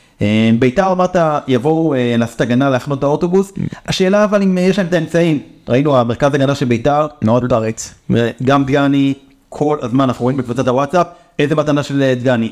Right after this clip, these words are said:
Speaker 1: איזה מתנה של דגני. אה, לא נראים טוב. כן, אה,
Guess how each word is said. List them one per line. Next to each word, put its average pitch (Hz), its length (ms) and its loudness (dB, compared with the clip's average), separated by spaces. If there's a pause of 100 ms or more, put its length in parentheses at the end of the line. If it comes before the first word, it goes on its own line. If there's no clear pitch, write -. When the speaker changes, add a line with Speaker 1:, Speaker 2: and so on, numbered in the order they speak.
(100)
Speaker 1:
איזה 170 160 0
מתנה 160 260 0
של 143 160 -4
דגני. 120 340 0 (560)
אה, 110 300 2
לא 170 160 2
נראים 190 260 2
טוב. 170 400 2 (880)
כן, 190 260 4
אה, 135 800 2